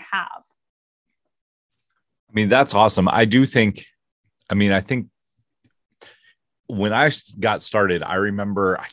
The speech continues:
Speaker 2: can't remember what it, what site it was, but yeah, it was, like, eight thousand dollars for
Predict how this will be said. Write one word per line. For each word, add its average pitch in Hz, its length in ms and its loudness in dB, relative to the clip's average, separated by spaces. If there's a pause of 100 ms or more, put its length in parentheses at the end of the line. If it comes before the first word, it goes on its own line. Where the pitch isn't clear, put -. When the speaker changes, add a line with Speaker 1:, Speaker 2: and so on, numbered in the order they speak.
Speaker 2:
can't 151 140 -10
remember 107 360 2
what 85 220 2
it, 95 100 -2 (240)
what 98 200 -6
site 104 320 2
it 87 80 0
was, 82 240 -4
but 101 140 -4
yeah, 120 200 2
it 92 40 -2
was, 95 180 -4
like, 104 200 -2
eight 147 220 -2
thousand 127 320 -4
dollars 82 400 -6
for 82 400 -2